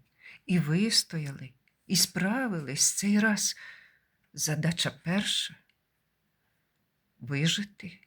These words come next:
і жити, і щоби дух життя у нас не згас. Мої ж ви, сонечка,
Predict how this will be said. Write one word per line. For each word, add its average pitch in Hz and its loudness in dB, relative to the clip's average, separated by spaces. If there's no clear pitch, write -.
і - -6
жити, - -2
і 220 2
щоби 226 2
дух 208 -2
життя 160 -2
у 143 -4
нас 131 0
не 123 -4
згас. - -2
Мої 170 4
ж - -4
ви, 135 -6
сонечка, - -4